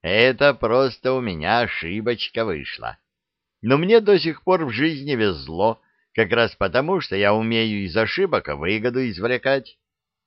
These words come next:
Ну а теперь ручки вверх, быстренько, ежели не возражаете». На борт уже забирались парни с фактории и расхватывали оружие. Армстронг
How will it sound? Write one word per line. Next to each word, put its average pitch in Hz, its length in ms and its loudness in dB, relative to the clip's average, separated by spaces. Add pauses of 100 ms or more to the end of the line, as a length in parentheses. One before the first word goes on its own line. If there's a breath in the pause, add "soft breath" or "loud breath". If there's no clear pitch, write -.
Ну 78 80 -6
а 107 140 4
теперь 131 420 2
ручки 127 380 -2
вверх, 117 680 2
быстренько, 95 880 -2 (340)
ежели 107 440 0
не 113 140 -4
возражаете». 87 1080 -4 (1200)
На 92 160 2
борт 180 380 4
уже 127 280 0
забирались 110 640 0
парни 113 440 4
с - 80 -10
фактории 90 840 -4 (360)
и 160 120 2
расхватывали 98 920 0
оружие. 64 680 -4 (760)
Армстронг 107 800 0